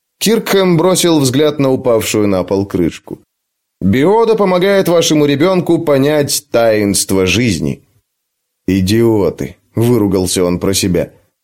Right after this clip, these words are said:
«Что, по-вашему, осталось бы от таинства, если бы каждый мог его понять?» Тимми тем временем листал глянцевую брошюрку с инструкцией.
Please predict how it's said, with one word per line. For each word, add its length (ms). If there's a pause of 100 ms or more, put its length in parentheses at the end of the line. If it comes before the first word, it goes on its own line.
(200)
«Что, 280
по-вашему, 560
осталось 560
бы 180
от 220
таинства, 480
если 300
бы 240
каждый 360
мог 220
его 180
понять?» 460 (1600)
Тимми 360
тем 240
временем 420
листал 380
глянцевую 560
брошюрку 520
с 100
инструкцией. 800